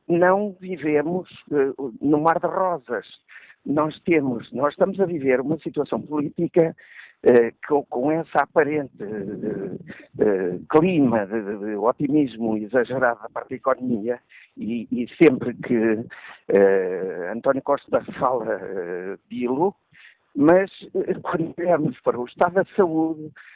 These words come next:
o estado da educação, o estado da, da administração interna e aquilo que se passou o ano passado,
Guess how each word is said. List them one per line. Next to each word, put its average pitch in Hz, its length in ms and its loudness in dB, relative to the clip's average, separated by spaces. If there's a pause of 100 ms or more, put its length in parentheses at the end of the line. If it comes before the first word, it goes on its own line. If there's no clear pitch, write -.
(100)
o - 80 -6
estado 104 340 0
da 120 80 -2
educação, 131 800 0 (380)
o 180 100 -2
estado 135 480 0
da, 139 160 4
da 120 220 -2
administração 135 580 -4
interna 123 540 -2
e 131 40 -4
aquilo 127 220 -6
que - 120 -20
se - 80 -20
passou 135 320 -2
o 113 60 4
ano 117 120 -2
passado, 120 580 -2